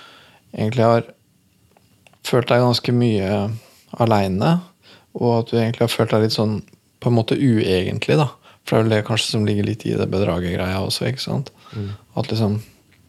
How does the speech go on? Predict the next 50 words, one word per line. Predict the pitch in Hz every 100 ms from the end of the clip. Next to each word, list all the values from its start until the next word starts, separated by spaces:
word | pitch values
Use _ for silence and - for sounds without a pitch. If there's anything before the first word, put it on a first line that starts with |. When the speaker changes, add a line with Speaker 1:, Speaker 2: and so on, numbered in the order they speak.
| -
Speaker 1:
er | 107
det | 104
her, | 107 107 - _ - - _ _ _ _ -
ja, | 107 110
jeg | 131
får | 156
liksom, | 135 135 147
jeg | - 131
får | - 135
liksom | 123
følelsen | 131 113 113
av | 120
det, | 131
da, | 127 110 110
at, | -
at | - 110 - -
jeg | 120
vet | 113 113
ikke | 120
om |
du | 113
har | 113 113
tenkt | - 113 110 -
det | 107
artikulert | 101 104 120 110 107 -
for | 101
deg | 101
selv, | 117 113
men | 107 107
at |
du | 110
i | 107
hvert | 104
fall | 101 107 - - - - - - - -
antagelig | - 113 104 104
har | 117
hatt | -
den | 113
følelsen | - 110 - -
av | 143 120
at | 110 - - - -
er | 107 101 98 104 - - -
jeg | 110 98 98
meg | 98 92 113
nå, | 120 160 196
liksom? | 202 196 135
Er, | 123 117 113 110
er | 107 107
dette | 107 107
her | - 107